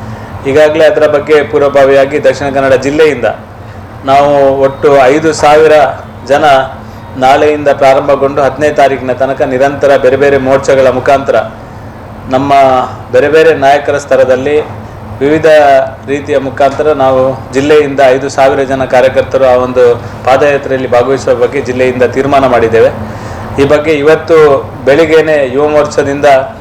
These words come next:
ಸುಮಾರು ಇನ್ನೂರಕ್ಕೂ ಹೆಚ್ಚು ಯುವಕರ ತಂಡ ಅಲ್ಲಿ ವ್ಯವಸ್ಥೆಗೋಸ್ಕರ ಇವತ್ತೇ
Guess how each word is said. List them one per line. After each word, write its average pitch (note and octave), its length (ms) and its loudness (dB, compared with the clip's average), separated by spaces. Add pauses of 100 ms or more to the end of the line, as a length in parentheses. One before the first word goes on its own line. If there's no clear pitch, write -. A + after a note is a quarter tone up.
(520)
ಸುಮಾರು D3 320 2
ಇನ್ನೂರಕ್ಕೂ D3+ 500 0
ಹೆಚ್ಚು C#3 540 0 (120)
ಯುವಕರ D3 380 2
ತಂಡ C#3+ 280 0 (380)
ಅಲ್ಲಿ C3 220 -2
ವ್ಯವಸ್ಥೆಗೋಸ್ಕರ C#3 680 0
ಇವತ್ತೇ C3+ 400 2